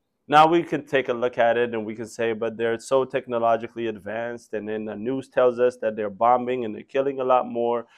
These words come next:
and they put the city under siege. Read your Bible. They have been under siege, and they can go back, and this is what they go back to, right? They look at the context and they go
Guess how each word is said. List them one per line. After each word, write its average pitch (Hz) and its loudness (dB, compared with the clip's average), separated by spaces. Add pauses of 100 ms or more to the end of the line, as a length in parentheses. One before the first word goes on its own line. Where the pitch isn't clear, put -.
(280)
and 104 -10
they 104 -4
put 160 -6
the 147 -4
city 139 0
under 131 -4
siege. 120 -10 (380)
Read 156 -4
your 151 -2
Bible. 113 -2 (560)
They 139 2
have 143 -2
been 135 0
under 117 -2
siege, 117 -10
and 120 -4
they 135 2
can 139 -6
go 135 2
back, 131 2
and 117 0
this 127 0
is 131 -4
what 127 2
they 127 2
go 123 4
back 123 4
to, 117 -6
right? 113 0
They 117 -8
look 123 -2
at 127 -2
the - -4
context 127 -2
and 120 -8
they 117 -8
go 117 -4